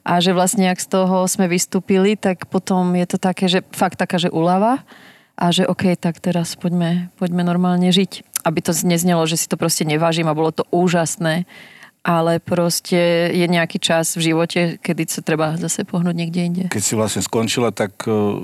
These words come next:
Speaker 2: vedela si už, čo chceš robiť, alebo ti trvalo, si sa hľadala, že čo vlastne, e, by si chcela robiť, alebo táto práca vlastne, e, keďže komentuješ ten tenis a,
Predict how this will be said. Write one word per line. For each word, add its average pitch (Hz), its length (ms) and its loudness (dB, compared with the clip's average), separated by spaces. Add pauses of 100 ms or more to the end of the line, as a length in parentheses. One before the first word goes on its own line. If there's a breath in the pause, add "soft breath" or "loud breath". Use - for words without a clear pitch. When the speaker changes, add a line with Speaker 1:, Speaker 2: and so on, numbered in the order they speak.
(560)
Speaker 2:
vedela 113 360 2
si 120 180 0
už, - 360 -2
čo - 140 -2
chceš 104 240 0
robiť, 135 300 0
alebo 113 300 2
ti 104 160 -6
trvalo, 113 360 0
si 107 120 -4
sa - 140 -2
hľadala, 117 420 0
že 104 120 -4
čo 113 180 -4
vlastne, 107 400 0
e, - 40 -8 (520 loud breath)
by 101 280 0
si 101 320 0
chcela 107 260 0
robiť, 107 220 0
alebo 104 220 2
táto 101 280 -2
práca 104 520 0
vlastne, 101 480 -2
e, 98 80 -2 (300)
keďže 95 260 -2
komentuješ 101 560 0
ten 95 160 -2
tenis 101 340 0
a, 98 140 2